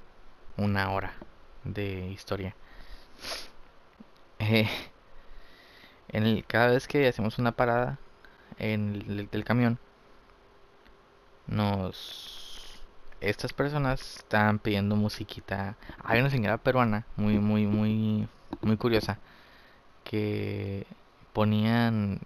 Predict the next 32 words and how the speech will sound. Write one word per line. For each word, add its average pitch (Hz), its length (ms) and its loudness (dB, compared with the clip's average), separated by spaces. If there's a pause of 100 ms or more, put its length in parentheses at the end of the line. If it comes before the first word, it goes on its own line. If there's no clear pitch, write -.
(440)
música, 110 600 0
eh, - 240 -2
bueno, 107 200 4
ella 113 160 2
pedía 101 260 -2
música 107 300 -2
mexicana 117 680 0
y 110 200 -4
le 107 100 -4
ponían 101 300 -2
las 104 120 -2
de - 80 -12
Juan 98 240 -2
Gabriel, 104 880 -2 (1080)
que 110 100 -4
Juan 101 220 2
Gabriel, 104 580 0
que 104 100 -4
Luis 101 260 -6
Miguel, 104 680 -4 (100)
y 104 120 -6
se - 120 -12
sabía 104 380 -4
todas, 139 800 -10
todas 131 280 -4
se - 120 -10
las 170 100 -6
sabía, 147 440 -2
o - 40 -12
sea, 123 120 -6
se - 80 -12
sabía 113 280 -4